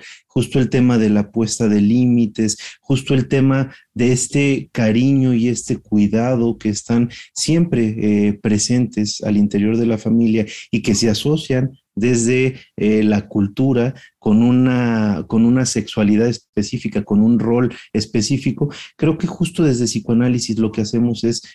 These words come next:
como bien decía Rocío, replantearlo para poderlo hacer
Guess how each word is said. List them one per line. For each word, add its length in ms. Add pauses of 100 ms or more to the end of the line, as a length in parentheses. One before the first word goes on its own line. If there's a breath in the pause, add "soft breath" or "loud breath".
(100)
como 240
bien 200
decía 300
Rocío, 460 (320 loud breath)
replantearlo 1040 (180)
para 300
poderlo 460
hacer 400